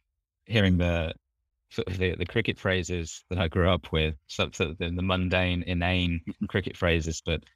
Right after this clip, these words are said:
Speaker 1: coming out of the mouths of the Japanese boys. So just remembering, um, you know,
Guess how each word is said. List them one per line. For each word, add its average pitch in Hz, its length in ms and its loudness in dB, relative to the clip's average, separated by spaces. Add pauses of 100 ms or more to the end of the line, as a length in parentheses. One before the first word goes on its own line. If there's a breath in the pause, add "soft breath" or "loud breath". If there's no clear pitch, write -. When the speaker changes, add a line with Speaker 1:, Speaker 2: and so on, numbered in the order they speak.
(120)
Speaker 1:
coming 87 240 0
out 82 100 0
of 82 60 -4
the 85 60 -4
mouths 85 300 -2
of 80 60 -6
the 80 60 0
Japanese 80 560 0
boys. 76 360 2
So 73 120 -2
just 76 220 0
remembering, 78 500 0 (400)
um, 78 320 0 (840)
you 87 80 2
know, 80 140 4